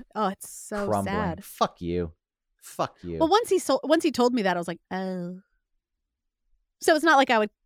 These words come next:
Speaker 2: It's a
Speaker 1: it, like,
Speaker 2: sh-
Speaker 1: once you know that, you should say, "Oh, okay, then I shouldn't do that." Versus,
Speaker 2: It's
Speaker 1: like,
Speaker 2: a
Speaker 1: "Fuck it, I
Speaker 2: shitty
Speaker 1: don't
Speaker 2: thing to
Speaker 1: care.
Speaker 2: do.
Speaker 1: Fuck these people."
Speaker 2: That is a shitty thing to do. I have to go. I just
Speaker 1: Oh.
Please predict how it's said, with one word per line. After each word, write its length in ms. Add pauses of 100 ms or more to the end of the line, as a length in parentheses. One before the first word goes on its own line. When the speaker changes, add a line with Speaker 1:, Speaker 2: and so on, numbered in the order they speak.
Speaker 2:
It's 120
a 60
Speaker 1:
it, 40
like, 120
Speaker 2:
sh- 60
Speaker 1:
once 200
you 80
know 300
that, 300
you 100
should 180
say, 460 (260)
"Oh, 220
okay, 180
then 160
I 100
shouldn't 480
do 140
that." 220 (640)
Versus, 360
Speaker 2:
It's 60
Speaker 1:
like, 200
Speaker 2:
a 80
Speaker 1:
"Fuck 260
it, 120
I 40
Speaker 2:
shitty 60
Speaker 1:
don't 100
Speaker 2:
thing 100
to 60
Speaker 1:
care. 220
Speaker 2:
do. 100 (100)
Speaker 1:
Fuck 160
these 180
people." 360 (1040)
Speaker 2:
That 120
is 120
a 40
shitty 400
thing 140
to 80
do. 140
I 40
have 140
to 80
go. 180
I 120
just 160
Speaker 1:
Oh. 40